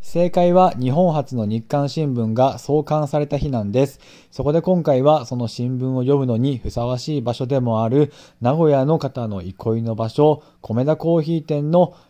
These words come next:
メニューを皆さんに紹介していきたいと思います。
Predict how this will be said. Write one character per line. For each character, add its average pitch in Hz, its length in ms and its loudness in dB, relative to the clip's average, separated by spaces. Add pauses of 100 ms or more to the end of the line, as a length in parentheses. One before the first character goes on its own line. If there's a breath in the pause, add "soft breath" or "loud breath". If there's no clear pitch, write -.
(120)
メ 123 160 2
ニ 185 120 4
ュ 175 60 4
ー 131 80 4
を 110 120 2
皆 117 200 -2
さ 117 160 -4
ん 117 60 -2
に 143 180 -4
紹 113 180 -6
介 113 200 -6
し - 40 -10
て 117 100 -10
い 110 60 -6
き - 60 -14
た 127 100 -6
い 147 100 -6
と 175 160 4
思 165 180 2
い 151 100 0
ま 156 160 4
す。 - 100 -12